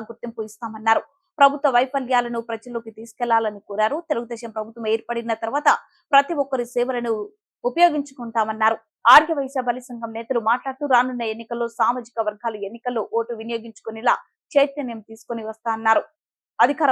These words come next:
వైసీపీలో రెండు సామాజిక వర్గాలు తీవ్ర నిర్లక్ష్యానికి గురి అయ్యాయని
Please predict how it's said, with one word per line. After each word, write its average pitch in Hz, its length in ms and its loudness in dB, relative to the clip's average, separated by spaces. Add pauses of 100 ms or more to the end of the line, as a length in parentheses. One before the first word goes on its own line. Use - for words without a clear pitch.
వైసీపీలో 247 500 2
రెండు 240 240 -2
సామాజిక 240 500 2
వర్గాలు 254 300 -2 (100)
తీవ్ర 254 280 0
నిర్లక్ష్యానికి 240 640 -6
గురి 226 240 -10
అయ్యాయని 240 360 -4